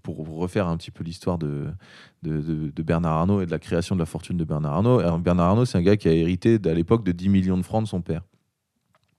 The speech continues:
Ce qui était pas énorme, dix millions de francs, mais c'est quand même une sacrée bonne somme. Enfin, voilà, quand, quand t'hérites de l'équivalent de, bon, en pouvoir d'achat, ça doit faire trois millions d'euros maintenant.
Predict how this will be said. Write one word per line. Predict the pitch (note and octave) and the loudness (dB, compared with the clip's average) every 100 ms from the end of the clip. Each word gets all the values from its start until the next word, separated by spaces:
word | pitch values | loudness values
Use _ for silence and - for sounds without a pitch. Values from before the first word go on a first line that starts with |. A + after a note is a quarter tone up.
| - | -20
Ce | - | -10
qui | - | -8
était | - | -6
pas | E2+ E2 | -2 0
énorme, | G2 F#2+ | 2 2
dix | E2 | 2
millions | E2+ D#2+ | -2 -2
de | E2 | -4
francs, | - B2 | -2 -2
mais | A2 | -4
c'est | - | -8
quand | - F#2 | -4 0
même | |
une | F#2 | 0
sacrée | E2+ D#2+ F2 | -4 -4 -2
bonne | F2 | -2
somme. | F2 G#2+ G2+ | 0 0 0
Enfin, | F2 - - - - | -4 -6 -14 -20 -6
voilà, | E2+ F2+ D#2 | 0 2 2
quand, | - D#2 D2+ | -4 -10 -8
quand | - | -8
t'hérites | E2 F2+ F#2 - | -4 0 -2 -2
de | D#2+ D#2 | -2 -2
l'équivalent | D#2+ - E2 E2+ | -6 -4 -4 -2
de, | F2+ D#2 D#2 F#2 - - - | -2 -4 -6 -12 -20 -12 -4
bon, | F2+ | -2
en | E2 | -2
pouvoir | F2+ F2 | -4 -2
d'achat, | E2+ F#2 G2+ | 0 -2 -2
ça | |
doit | - | -4
faire | E2 - | -6 -6
trois | - | -4
millions | F#2 F2+ | -2 -2
d'euros | F2+ F#2 G2+ | -2 -2 -2
maintenant. | F#2 - | -4 -6